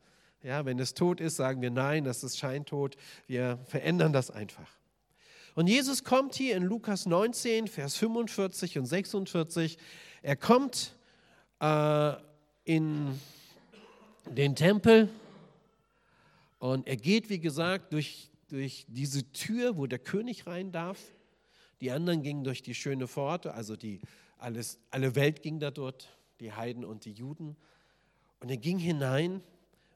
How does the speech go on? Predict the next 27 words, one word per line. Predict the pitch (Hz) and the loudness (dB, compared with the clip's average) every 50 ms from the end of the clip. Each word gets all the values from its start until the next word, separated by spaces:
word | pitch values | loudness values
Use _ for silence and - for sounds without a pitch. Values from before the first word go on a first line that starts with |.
| _ - | _ -10
und | 131 135 | -4 -2
das | 147 139 131 | -2 -2 -2
Erste, | - 143 160 185 180 - - 190 160 | 0 0 2 2 2 2 0 0 0
was | 175 165 - | 0 2 2
er | 160 147 | 2 2
machte | 143 165 202 196 - - - 160 | 2 2 0 0 0 -4 -8 -6
in | 151 | -6
diesem | 131 131 127 139 127 | -6 -6 -8 -8 -8
Tempel, | 139 143 156 160 160 156 | -6 -6 -6 -6 -6 -8
er | 156 | -8
fing | - - 190 196 185 | -6 -6 -4 -4 -2
an | 185 190 202 196 | -4 -4 -4 -2
aufzuräumen. | 233 262 285 - - - - - 156 - 202 208 147 - 190 180 80 82 - - - _ _ _ - - - - - - - - - - - _ _ _ _ _ _ _ _ _ _ - | 0 -2 -2 -2 -4 -8 -4 -4 -4 -4 -2 -4 -4 -4 -4 -6 -10 -12 -16 -20 -20 _ _ _ -20 -20 -20 -20 -20 -20 -20 -20 -20 -20 -20 _ _ _ _ _ _ _ _ _ _ 0
Und | - 147 147 147 147 147 147 147 151 147 | 4 6 8 8 8 6 6 4 0 -2
er | 156 139 | -6 -8
fing | 131 - - 226 233 233 214 | -6 -4 -2 0 0 0 0
die | 220 233 240 | 0 2 2
hinauszutreiben, | 240 214 180 170 196 202 - - - 190 - - - 170 165 175 185 180 190 180 | 4 4 4 4 2 2 0 -2 -4 -4 -4 -4 -4 -2 0 0 0 -2 -2 -4
die | 165 160 | -4 -2
darin | 147 160 139 143 156 156 | 0 0 0 0 -2 -4
verkauften | - - 139 - - - - 160 202 220 214 - - - | -2 -6 -8 -6 -4 0 0 2 2 0 -2 -6 -10 -8
und | 160 151 | -8 -8
kauften | - - 165 160 175 196 196 - - - 180 | -4 -2 -2 0 0 -2 -4 -6 -10 -8 -8
und | 160 143 | -6 -4
sagte | - 147 151 170 170 - 180 165 | -4 -4 -4 -4 -4 -6 -10 -8
zu | - - 170 | -8 -6 -6
ihnen, | 151 139 143 151 151 151 156 151 147 147 | -6 -4 -4 -4 -4 -2 -2 -4 -4 -6